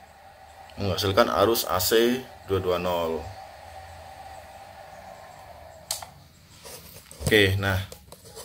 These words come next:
Cuma di sini ada kekurangannya ya, rekan-rekan. Jadi kalau rekan-rekan menggunakan P L T S tanpa baterai,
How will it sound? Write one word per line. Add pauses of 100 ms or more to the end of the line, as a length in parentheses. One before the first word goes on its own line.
(1160)
Cuma
di
sini
ada
kekurangannya
ya,
rekan-rekan. (640)
Jadi
kalau
rekan-rekan
menggunakan
P
L
T
S
tanpa
baterai,